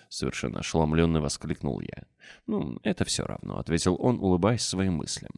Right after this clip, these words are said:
«В настоящую минуту меня более всего занимает гемоглобин и его реактив. Надеюсь, что вы понимаете всё громадное значение моего открытия.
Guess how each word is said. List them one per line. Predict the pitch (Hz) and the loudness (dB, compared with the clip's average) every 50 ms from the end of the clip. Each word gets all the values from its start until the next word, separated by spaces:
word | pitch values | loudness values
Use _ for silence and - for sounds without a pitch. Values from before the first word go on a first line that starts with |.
| - _ _ _ _ _ _ _ | -20 _ _ _ _ _ _ _
«В | 92 | 0
настоящую | 110 - - 160 160 151 127 - - 139 139 | 0 2 2 2 0 0 0 2 2 2 4
минуту | 143 151 160 156 151 - 143 | 4 2 2 0 0 0 0
меня | 139 135 131 127 123 127 131 131 | 2 4 4 4 2 2 2 0
более | 117 107 110 151 185 170 139 131 127 | 0 0 2 2 2 2 2 0 -2
всего | - - - 104 107 131 175 165 | -4 -2 0 0 2 2 0 2
занимает | 110 120 127 127 123 127 139 143 135 95 - | 2 2 2 2 0 0 0 0 -2 -2 -4
гемоглобин | 87 82 98 123 127 123 110 98 107 110 107 90 92 151 175 165 | -4 0 2 2 4 2 2 2 2 2 2 2 2 2 2 2
и | - - - | 0 -2 -4
его | 160 160 156 147 156 165 | -2 -2 -2 -2 -2 -2
реактив. | 160 156 156 147 - - - - - - - - - - - _ - - | 0 -2 -2 -4 -6 -10 -10 -8 -4 -4 -4 -4 -4 -8 -14 _ -20 -10
Надеюсь, | - - 55 55 - - - - - - - | -8 -6 -6 -4 -6 -8 -8 -10 -14 -14 -12
что | - - - - - | -12 -10 -10 -8 -8
вы | - - | -10 -8
понимаете | - 78 80 104 165 185 135 85 - - - - - _ _ _ _ | -6 -4 -2 0 0 0 0 0 -2 -4 -4 -6 -8 _ _ _ _
всё | - - - 71 53 | -2 0 0 0 2
громадное | 73 80 85 80 76 73 - 78 85 85 | 2 4 4 4 4 2 2 2 2 4
значение | 76 92 117 117 - - 71 - - | 4 2 2 0 0 -2 -4 -4 -4
моего | 67 71 76 80 80 90 | -4 -2 -2 0 0 0
открытия. | 110 113 - - - - - - - - - - - | -2 -2 -4 -4 -4 -4 -4 -6 -6 -6 -6 -6 -8